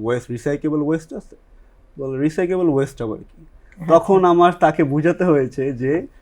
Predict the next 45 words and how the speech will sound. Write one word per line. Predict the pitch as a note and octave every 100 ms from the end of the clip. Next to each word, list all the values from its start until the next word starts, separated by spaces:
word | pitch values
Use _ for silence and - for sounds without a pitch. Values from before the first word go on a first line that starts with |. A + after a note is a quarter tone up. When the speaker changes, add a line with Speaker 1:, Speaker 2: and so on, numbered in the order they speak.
| -
Speaker 1:
রিসাইকেবল | C3 C3 E3+ F#3+ F#3+ F3+
ওয়েস্ট | D#3+ D#3+ E3
হচ্ছে | D#3+ D#3+
এমন | D3 F3
একটা | F3+ F3+
প্রোডাক্ট, | D#3+ C3 A#2 C#3+ - _ _ - -
আহ, | B2 B2 B2 B2+ - -
"আপনার | - F3+
বাসায় | E3 E3+ E3
কি |
ভাঙা | D#3+ D3 D3+
কোনো | D#3+ E3+ E3 D#3+ C#3+ B2+ - - _
চেয়ার | - D3 D#3 D3+
টেবিল | D#3+ D#3+ D3+
এগুলো | C#3 D3+
নাই | D3 D3 E3+
প্লা-, | - B2 A#2+ A#2 A2 - F3+
Speaker 2:
হুম, | G#3
হুম। | G3 F#3
Speaker 1:
প্লাস্টিকের?" | C#3+ C#3 D#3 C#3+ G#3 - - - - _ - -
উনি | E3
বললেন, | D#3+
"হ্যাঁ, | A3 A3
এটা | F3 G3
তো | F#3+
আছে।" | D3 - A3 F#3 - - _ _ -
তো | C3+ C3+ C3+
এটা | D3+ F3+
তো | F#3+
বললাম | F3 F3 E3+ E3
যে, | D#3 D3
"জি, | C3 E3 C#3+ G#2+
এটা | C3 D3+
তো | D#3
রিসাইকেল | C#3+ E3 D3+ D3
করা | C3 A#2
যায়, | G#2+ A2+
রিসাইকেল | B2 D#3+ D#3 E3
করতে | E3+ D#3 F#3+ F#3+
আপনার | C#3+ - F#3 F#3+
এই |
ভাঙা | F3+ D3 D3+ E3+
টুলটা | F3 F3+ F3 E3+
ভেঙেই | D#3+ E3 G3+ E4+ -
আবার | C3 D#3+